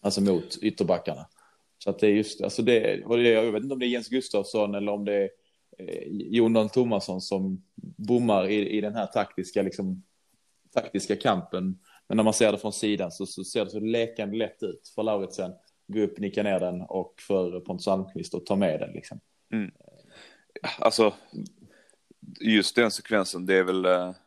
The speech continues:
Speaker 2: om det är någon Norrköpingssupporter som lyssnar så, så kommer de väl hoppa på oss här. Men, eh,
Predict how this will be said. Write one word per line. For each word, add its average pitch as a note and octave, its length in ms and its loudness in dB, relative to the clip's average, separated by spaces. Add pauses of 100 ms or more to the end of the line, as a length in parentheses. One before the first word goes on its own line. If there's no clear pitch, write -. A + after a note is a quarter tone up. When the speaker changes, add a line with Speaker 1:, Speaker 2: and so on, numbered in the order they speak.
(680)
Speaker 2:
om G2 140 -12
det F#2 100 2
är F2+ 40 0
någon F2+ 160 -6
Norrköpingssupporter F#2+ 1000 -4
som G2 160 -12
lyssnar G2 480 -4
så, F2 340 -2
så - 140 -12
kommer F2+ 200 -12
de F#2 140 -6
väl F#2 100 -6
hoppa F#2+ 200 -4
på - 120 -4
oss F2+ 180 -2
här. D#2+ 140 0
Men, F#2 260 -6
eh, F2 100 -4